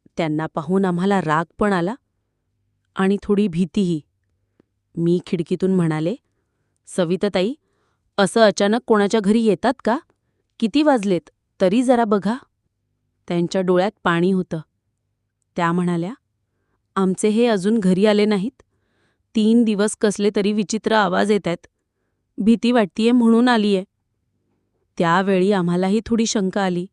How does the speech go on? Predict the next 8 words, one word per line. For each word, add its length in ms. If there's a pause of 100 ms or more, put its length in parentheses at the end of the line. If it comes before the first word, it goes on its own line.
(680)
पण 120
नंतर 420
त्यांच्या 300
नवऱ्याला 420
फोन 300
केला. 240 (840)
ते 120
म्हणाले, 440